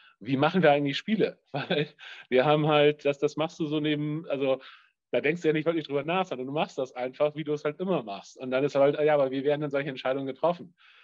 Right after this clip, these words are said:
Und dann hieß es vielleicht manchmal, ja, keine Ahnung, wir fragen Jan und Jan sagt, äh, A oder B. Und jetzt, äh, fragen sie mich ja, wie machst du die Entscheidung? Und ich sag, ähm, ja,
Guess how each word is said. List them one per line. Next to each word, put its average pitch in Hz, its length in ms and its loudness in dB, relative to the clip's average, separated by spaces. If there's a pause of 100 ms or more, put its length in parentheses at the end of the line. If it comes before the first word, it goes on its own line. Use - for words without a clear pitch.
(200)
Und 127 160 -6
dann 135 300 -2
hieß 139 240 0
es 135 120 -2
vielleicht 135 360 2
manchmal, 135 360 -4
ja, 151 200 4 (520)
keine 156 180 -4
Ahnung, 151 240 -4
wir 139 220 -2 (160)
fragen 143 220 0
Jan 143 220 0
und 156 80 -2
Jan 151 200 0
sagt, 156 300 -2
äh, 156 240 -8
A 151 200 2
oder 160 140 0
B. 160 220 0
Und 120 140 -10
jetzt, 123 360 -12
äh, - 20 -18 (260)
fragen 147 200 4
sie 143 80 -6
mich 151 120 6
ja, 151 180 6
wie 143 120 -4
machst 143 220 -2
du 139 40 -4
die 135 120 -2
Entscheidung? 135 760 0
Und 104 100 -18
ich 110 100 -18
sag, - 240 -8
ähm, 120 380 0 (440)
ja, 147 400 4